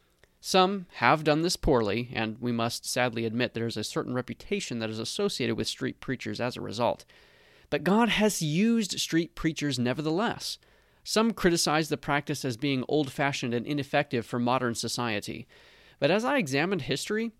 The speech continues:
I did not find that the practice was ever pursued because of its perceived effectiveness, but because people need the gospel. And some of the most well-respected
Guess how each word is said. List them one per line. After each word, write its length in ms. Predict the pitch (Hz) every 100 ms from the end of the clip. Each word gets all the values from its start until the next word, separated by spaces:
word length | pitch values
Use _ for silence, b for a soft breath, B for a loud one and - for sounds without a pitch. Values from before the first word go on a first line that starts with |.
| _ _
I 100 | 135
did 120 | 208
not 180 | 262 247
find 280 | - 202 208
that 80 | 156
the 80 | 139
practice 500 | - 175 165 139 143
was 140 | 127
ever 220 | 180 240
pursued 500 | - 156 - 185 175
because 320 | 127 - 156
of 100 | 151
its 140 | 123 -
perceived 580 | - 120 - 185 160 120
effectiveness, 800 | - 175 196 110 87 - - - B B -
but 100 | 160
because 320 | 175 180 165
people 560 | - 226 233 208 208
need 460 | 147 131 156 180 180
the 140 | 139 156
gospel. 600 | 156 214 208 - 82 - b b b
And 80 | 147
some 180 | - 226
of 60 | 220
the 60 |
most 260 | 208 185 147
well-respected 960 | 139 190 226 196 160 - - 190 170